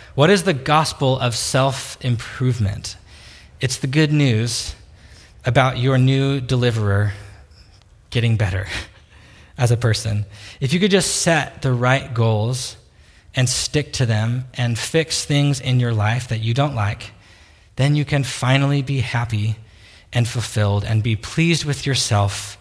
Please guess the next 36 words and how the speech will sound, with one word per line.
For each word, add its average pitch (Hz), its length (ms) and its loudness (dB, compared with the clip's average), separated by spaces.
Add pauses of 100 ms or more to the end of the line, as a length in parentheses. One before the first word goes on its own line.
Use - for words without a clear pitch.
(120)
and 120 100 0
maybe 143 220 2
God 127 240 0
will 123 100 -2
be 120 120 0
pleased 113 260 0
with 104 160 -4
you 107 80 -2
too. 95 220 -6 (1300)
Now, 156 100 4
you 147 140 6
would 160 120 4
probably 202 220 4
never 151 400 2
phrase 123 300 2
it 113 100 0
that 104 180 -2
way. 101 340 -2
As 123 200 2
you've 139 120 0
been 139 120 2
thinking 139 320 0
about 127 260 2
your 131 100 0
goals 123 400 2
and 120 80 0
resolutions 113 440 0
this 113 180 -2
year, 120 120 0
you 113 80 0
probably 117 240 0
didn't 123 220 -2
phrase 135 200 4
it 107 100 2
that 104 180 -2
way. 120 220 2